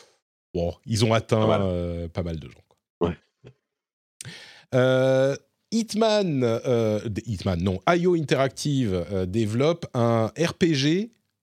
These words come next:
Speaker 1: euh, de fantasy. Et là non plus, on a, enfin, en gros, on a juste un concept, concept art. C'est vraiment, euh, là, ce que je note, c'est que c'est vraiment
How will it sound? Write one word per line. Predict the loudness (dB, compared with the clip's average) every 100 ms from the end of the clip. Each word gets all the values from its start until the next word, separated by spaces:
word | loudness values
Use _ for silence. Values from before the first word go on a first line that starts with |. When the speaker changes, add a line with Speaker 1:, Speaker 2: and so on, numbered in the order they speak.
| _ -2
Speaker 1:
euh, | 0 0 0 -2
de | -6 -6 -6
fantasy. | -6 -4 -2 0 0 -2 -4 -6 -20 _ _ -2
Et | 0 2 2
là | 2
non | 2
plus, | -2 0 0 0
on | -2
a, | -2
enfin, | -2
en | -2
gros, | 0 0 2
on |
a | 0
juste | 0 -2 -4 -8 -6
un | -2 0
concept, | 0 0 0 0 -4 -6
concept | -4 0 0 2
art. | 0 -2 -14 -20 -8
C'est | -2 0
vraiment, | 0 0 2 0 -2 -2
euh, | 0 0
là, | 0 -2 -2
ce | -4
que |
je | 0
note, | 0 0 -2
c'est | -4
que | -4 -2
c'est | -2
vraiment | -4 -2 0 0 -2